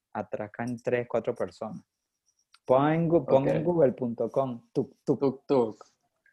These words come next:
Speaker 1: T U K,
Speaker 2: Con
Speaker 1: T U K. Marico, es como un, es que
Speaker 2: Ok,
Speaker 1: literalmente
Speaker 2: es como su moto, pero con sus spots atrás, pues.
Speaker 1: Exactamente. Entonces, un
Speaker 2: Ok.
Speaker 1: tuk-tuk.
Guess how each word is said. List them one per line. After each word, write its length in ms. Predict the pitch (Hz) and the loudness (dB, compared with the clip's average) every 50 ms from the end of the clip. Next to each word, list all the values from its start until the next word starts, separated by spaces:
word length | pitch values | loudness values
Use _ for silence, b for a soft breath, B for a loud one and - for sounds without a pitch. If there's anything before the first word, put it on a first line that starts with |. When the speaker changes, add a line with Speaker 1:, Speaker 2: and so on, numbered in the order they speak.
| _ _ _ _ | _ _ _ _
Speaker 1:
T 120 | - 147 147 | 4 6 8
U 300 | 156 165 170 170 165 - | 8 8 6 4 2 2
K, 60 | - | 4
Speaker 2:
Con 180 | - 170 165 - | 4 4 4 4
Speaker 1:
T 100 | - 175 | 2 2
U 140 | 135 123 - | 2 2 0
K. 120 | - 113 - - | -4 -6 -4 2
Marico, 260 | 104 110 127 123 117 | 4 6 6 6 6
es 60 | 101 | 4
como 200 | 123 131 139 147 151 147 147 | 2 2 2 0 -2 -2 -2
un, 60 | 135 117 | -2 -2
es 140 | 120 113 | -2 -2
que 80 | - 131 | -2 -2
Speaker 2:
Ok, 80 | 120 127 | 0 2
Speaker 1:
literalmente 680 | 131 139 135 117 120 160 165 160 151 139 135 135 143 | 4 6 6 6 6 8 10 10 10 10 10 10 8
Speaker 2:
es 80 | 143 | 8
como 260 | - 190 190 196 190 - | 8 6 8 8 6 6
su 180 | - 175 151 | 4 0 2
moto, 640 | 147 160 175 185 196 202 196 - 214 226 226 - _ | 4 6 8 8 8 8 6 4 -2 -2 -4 -6 _
pero 300 | - 160 143 143 139 131 | 2 4 6 8 6 6
con 160 | - 143 135 | 4 0 -2
sus 580 | 131 - - 139 135 135 131 127 123 123 123 127 127 127 | -2 -2 0 2 4 4 4 4 2 0 0 -4 -6 -6
spots 360 | _ - 139 131 127 131 - | _ 8 8 8 8 8 4
atrás, 420 | 147 131 - 156 139 131 127 123 - - | 2 4 6 8 10 10 8 8 4 0
pues. 160 | 127 123 120 | -2 0 0
Speaker 1:
Exactamente. 880 | 113 110 104 - 123 110 107 - - - 107 110 120 113 104 101 - - | 0 -2 0 2 4 4 4 2 0 -2 -2 0 -2 -2 -4 -6 -10 -12
Entonces, 200 | 110 110 113 113 | -10 -6 -4 -2
un 80 | 117 | -2
Speaker 2:
Ok. 80 | 117 110 | -2 -2
Speaker 1:
tuk-tuk. 440 | 143 127 113 110 - 165 156 127 | 0 -2 -2 0 0 0 0 0